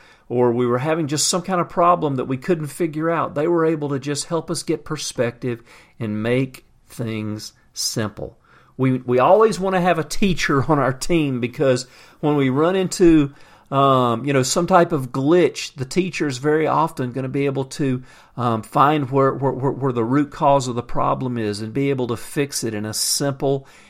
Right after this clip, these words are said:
and uncomplicated way. And, uh, and, and, and leaders, you want somebody like this on your team because they're gonna be that person, especially when you're dealing with customers or when you're,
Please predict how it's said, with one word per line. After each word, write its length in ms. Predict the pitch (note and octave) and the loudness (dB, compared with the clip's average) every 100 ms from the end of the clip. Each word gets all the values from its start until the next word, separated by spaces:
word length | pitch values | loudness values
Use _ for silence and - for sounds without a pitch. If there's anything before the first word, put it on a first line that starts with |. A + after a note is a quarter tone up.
| - | -6
and 220 | B2+ A#2+ | -4 -2
uncomplicated 1000 | C3+ C3+ B2+ D3 C3 B2+ A#2 C#3 B2 A#2 | 0 -2 -2 -2 -2 -4 -8 -4 -2 -4
way. 400 | G#2+ A2 G#2 F2 A2+ - _ - - _ - | -2 0 0 -4 -10 -20 _ -20 -20 _ -6
And, 420 | C3 B2+ B2+ B2 | 0 2 0 0
uh, 220 | A2+ G#2+ | 0 0
and, 220 | - A2+ | -2 -4
and, 240 | A#2 A2 - | -6 -8 -6
and 160 | A#2 | -6
leaders, 520 | A#2 C3+ D#3+ F#3 F#3 B2+ | 0 4 4 4 2 -2
you 120 | B2+ | -4
want 560 | A2+ B2+ D3 F3 - - _ _ _ | 0 0 0 -2 -8 -20 _ _ _
somebody 560 | - - C3 C3+ C#3+ | -8 -2 2 2 2
like 320 | C#3+ C#3 C#3+ - | 0 -4 -4 -4
this 240 | A#2+ A#2 | -4 -4
on 140 | B2 | -8
your 120 | A#2+ A#2 | -6 -8
team 460 | - A2+ G2 F2 _ _ _ _ _ _ | -8 -10 -10 -12 _ _ _ _ _ _
because 420 | - C3 C#3+ B2 G#2+ | -8 0 2 2 2
they're 200 | B2 D#3 | 2 4
gonna 200 | E3 D#3 | 2 0
be 160 | D#3+ | 0
that 220 | C#3+ C#3 | 0 -2
person, 400 | - D3+ C#3+ B2 | -2 -4 -4 -6
especially 480 | A#2+ - C#3+ D3 D#3 | -8 -4 -4 -4 -4
when 180 | C#3 D3 | -4 -4
you're 80 | C3+ | -4
dealing 400 | C3+ C#3+ C#3+ C3+ | -2 -2 0 -2
with 140 | C3 | -6
customers 640 | - C#3+ C3+ - G#2+ G2 G2+ | 0 0 0 -4 -4 -4 -4
or 80 | G2+ | -6
when 160 | A2 | -6
you're, 200 | G#2+ B2 | -8 -10